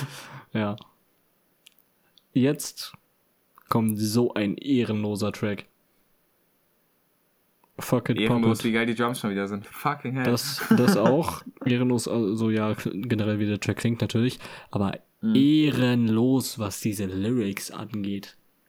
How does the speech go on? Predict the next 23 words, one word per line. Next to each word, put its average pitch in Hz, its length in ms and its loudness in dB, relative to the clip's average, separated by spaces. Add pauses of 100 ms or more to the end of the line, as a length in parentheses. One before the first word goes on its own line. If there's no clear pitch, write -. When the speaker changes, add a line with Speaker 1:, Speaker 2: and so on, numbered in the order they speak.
(1300)
Speaker 2:
Was, 107 320 -2 (140)
was 107 260 -2
behandeln 107 640 -2
Speaker 1:
So, 123 60 2
Speaker 2:
die 117 80 2
Lyrics? 135 380 -2 (600)
Speaker 1:
ich - 400 -4 (100)
zähl 131 300 0
mal 117 200 2
ein 104 200 -2
paar 107 220 -4
Lyrics 104 560 -2
auf. 107 400 -2
Also 110 220 0
so 110 180 0
generell 113 400 2
der 110 140 0
Track - 360 -4
ist 117 140 -2
ja 113 80 -2
irgendwie, 110 280 -2
dass 107 180 -4
er 104 180 -2